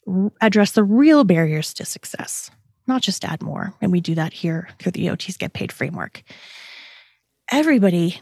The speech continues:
needs to reevaluate ambition. It's not just about getting the most anymore. It's not just about higher and faster and stronger. And as I said, we address that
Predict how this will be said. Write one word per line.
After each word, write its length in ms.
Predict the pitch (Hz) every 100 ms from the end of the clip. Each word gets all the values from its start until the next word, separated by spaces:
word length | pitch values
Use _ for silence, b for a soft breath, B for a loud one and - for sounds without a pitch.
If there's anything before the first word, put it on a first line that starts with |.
| -
needs 300 | 190 175 -
to 100 | 175
reevaluate 840 | 175 165 156 - - - - - - _ _ _
ambition. 840 | 170 160 160 - - - - - - - - _ _ _ _ _ _
It's 160 | 185 220
not 140 | 240
just 180 | 285 -
about 180 | 220 202
getting 240 | 202 185
the 80 | 160
most 340 | 156 160 139
anymore. 360 | 156 147 - -
It's 180 | - -
not 160 | 196
just 160 | 208 -
about 200 | 180 165
higher 420 | - 170 165 156
and 160 | 160 165
faster 420 | 175 185 - -
and 160 | -
stronger. 600 | - - 196 175 - - - b b b b b b
And 100 | 175
as 120 | 165
I 40 | 180
said, 220 | - 180
we 100 | 185
address 320 | 185 - 294
that 360 | - - - -